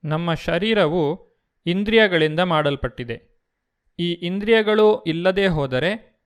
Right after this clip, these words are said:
ನಮಗೆ ಬಾಹ್ಯ ಪ್ರಪಂಚದ ಸಂಪರ್ಕವೇ ಇರುವುದಿಲ್ಲ. ಈ ಇಂದ್ರಿಯಗಳನ್ನ ಮನಸ್ಸಿಗೆ ಜೋಡಿಸಲಾಗಿದೆ.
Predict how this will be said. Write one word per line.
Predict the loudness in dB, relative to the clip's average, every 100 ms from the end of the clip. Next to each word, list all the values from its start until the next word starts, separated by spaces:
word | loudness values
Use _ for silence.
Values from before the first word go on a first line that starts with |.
| _ _
ನಮಗೆ | -6 -4 -2 -2 -2 -4 0
ಬಾಹ್ಯ | 2 2 0 -2
ಪ್ರಪಂಚದ | -2 -4 -2 -6 -6 -4 -4
ಸಂಪರ್ಕವೇ | -4 -6 -4 -6 -4 -4 -2
ಇರುವುದಿಲ್ಲ. | -4 -4 -6 -8 -12 -14 -18 _ _ _ _ _ _ _ _ _ _ _ -6
ಈ | -6
ಇಂದ್ರಿಯಗಳನ್ನ | -4 -6 2 2 4 2 0 0 -2 -2 -6
ಮನಸ್ಸಿಗೆ | -8 -4 -2 -2 -4 -4 -2
ಜೋಡಿಸಲಾಗಿದೆ. | 0 -2 -2 -4 -6 -6 -10 -14 _